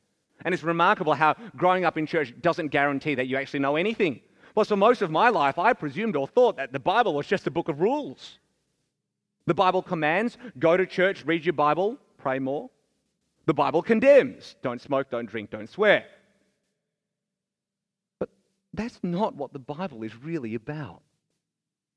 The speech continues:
We often think of Jesus a bit like a life coach giving us advice, but in fact, he's a heart surgeon giving us a transplant. Jesus is on about changing not just what we do, but actually first who we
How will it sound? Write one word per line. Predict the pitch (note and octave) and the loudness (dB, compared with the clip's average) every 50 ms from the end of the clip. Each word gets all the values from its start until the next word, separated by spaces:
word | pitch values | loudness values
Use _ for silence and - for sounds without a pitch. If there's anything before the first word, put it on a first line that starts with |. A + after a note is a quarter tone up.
| _ _ - | _ _ 2
We | F#3+ | 4
often | G#3 G#3+ G#3 - F#3 F3+ | 4 4 2 0 -4 -4
think | - F#3+ F3 | -4 -4 -4
of | D#3+ C#3 | -6 -6
Jesus | - - E3+ E3+ C#3+ C#3 B2 A#2 | -6 -4 -4 -4 -4 -4 -6 -6
a | A#2+ | -4
bit | E3 D#3+ | -4 -4
like | B2+ C3+ C3 | -4 -4 -4
a | - B2 | -4 -4
life | A#2+ A#2+ B2 C3 C3 - | -4 -2 -2 -4 -4 -6
coach | - - C3 C#3+ D3 - | -6 -6 -6 -6 -6 -8
giving | - C#3 B2 C3 B2 | -8 -8 -6 -6 -8
us | A2 - | -8 -8
advice, | A2 F#2+ F2+ G#2 G#2+ A2 C#3 F#3 - - - - - _ _ _ _ _ _ _ _ _ _ _ _ _ _ _ _ _ _ _ - | -12 -12 -10 -10 -10 -10 -10 -12 -14 -16 -20 -20 -20 _ _ _ _ _ _ _ _ _ _ _ _ _ _ _ _ _ _ _ -2
but | E3 D#3 | 0 0
in | D#3+ D#3+ | 0 -2
fact, | D3 - _ F#3 F3 F#3+ G3 - | -6 -6 _ 0 0 0 0 -2
he's | F3 C#3+ | -4 -4
a | D3+ | -4
heart | B2+ - C3+ D#3 E3 E3 C#3+ | -6 -4 -4 -2 -2 -2 -4
surgeon | - - D3+ C3 B2+ C3 C3 B2+ | -2 -2 -2 -2 -2 -2 -4 -4
giving | A#2+ C3+ B2+ B2 A#2 | -4 -4 -4 -4 -8
us | G#2 - | -10 -12
a | |
transplant. | - - - G2+ G2 - - - - G2 E2 F#2 D#2+ - _ _ _ _ _ _ _ _ _ _ _ _ _ _ _ _ _ _ _ _ - E3+ D#3 | -16 -16 -14 -14 -14 -16 -18 -20 -20 -20 -20 -20 -20 -20 _ _ _ _ _ _ _ _ _ _ _ _ _ _ _ _ _ _ _ _ -20 -20 -18
Jesus | C#3 B2 - G3 G#3+ A#3+ A#3 - D3+ C3+ - | -12 0 2 4 4 4 2 0 -2 -2 -2
is | E3+ C#3+ | -2 0
on | F3 E3+ F#3+ | 0 0 2
about | F#3+ D3+ D3 D3+ C#3+ | 2 2 2 2 0
changing | C3 - - F#3 G3 F#3+ E3+ C3+ D#3 D#3 D#3 | -2 -4 -4 -2 -2 -2 -2 -2 -2 0 0
not | F3 G#3 A#3 | 0 0 0
just | - F#3+ - | -2 -4 -2
what | E3 F3 D3+ | -2 -2 -2
we | C#3+ C3 | -2 -4
do, | A#2+ - - G3 | 0 2 2 2
but | B2 C#3 C#3 | 4 4 2
actually | D#3+ D#3+ C3+ C#3+ B2+ | 0 -2 -4 -6 -8
first | - _ D#3+ C3+ A#2+ - | -4 _ -4 -4 -4 -6
who | - - D3 | -8 -8 -8
we | B2 A2 A2+ G#2 | -6 -8 -10 -12